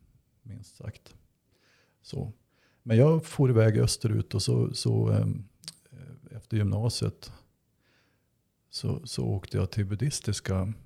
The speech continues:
eh, kloster och tempel och ägnade mig åt retreater och meditation. Och väldigt kort beskrivet så hjälpte det mig att hitta tillbaka till kyrkan.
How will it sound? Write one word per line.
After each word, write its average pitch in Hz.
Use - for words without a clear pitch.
eh, -
kloster -
och 107
tempel -
och -
ägnade 104
mig 104
åt 104
retreater 113
och 101
meditation. 104
Och 113
väldigt 98
kort -
beskrivet 95
så 104
hjälpte 107
det 107
mig 101
att -
hitta 98
tillbaka 147
till 95
kyrkan. -